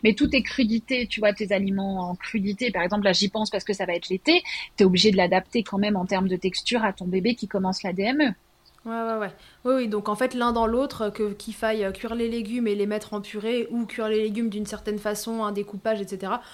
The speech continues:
Speaker 2: Bon, l'un dans l'autre, ça revient au même, quoi, finalement. Dé-, dépense,
Speaker 1: Oui, bah
Speaker 2: euh, avec quoi
Speaker 1: oui.
Speaker 2: vous êtes à l'aise, euh, le plus et comment ça rentre dans votre quotidien
Speaker 1: Ouais.
Speaker 2: et puis qu'est-ce que, qu'est-ce que vous trouvez le plus important, euh,
Speaker 1: C'est ça.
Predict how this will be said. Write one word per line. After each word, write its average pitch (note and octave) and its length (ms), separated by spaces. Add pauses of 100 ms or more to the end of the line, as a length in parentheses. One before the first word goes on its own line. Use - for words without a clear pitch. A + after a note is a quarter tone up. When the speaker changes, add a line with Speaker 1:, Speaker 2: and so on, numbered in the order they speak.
(120)
Speaker 2:
Bon, G3+ 140
l'un G3+ 120
dans G#3+ 100
l'autre, A#3+ 160
ça A#3 60
revient G3 200
au F#3+ 60
même, G3 220
quoi, E3 160
finalement. E3 480 (300)
Dé-, G#3 160
dépense, G#3+ 280
Speaker 1:
Oui, D#4 160
bah G3 120
Speaker 2:
euh, - 20
avec A3 140
quoi A#3 80
Speaker 1:
oui. G3+ 40
Speaker 2:
vous G3+ 140
êtes G3 160
à F#3 100
l'aise, G#3 320
euh, E3+ 280
le F3 120
plus A#3+ 320
et G3 60
comment G#3 240
ça G#3 160
rentre G3+ 200
dans F#3+ 100
votre F#3 180
quotidien G3+ 540
Speaker 1:
Ouais. A3 80
Speaker 2:
et F#3+ 60
puis F#3+ 140
qu'est-ce G3 240
que, E3 340
qu'est-ce G3 200
que - 80
vous F3+ 140
trouvez F3+ 260
le F3 60
plus E3+ 180
important, F3 480
euh, D#3+ 180
Speaker 1:
C'est E3 180
ça. F#3+ 240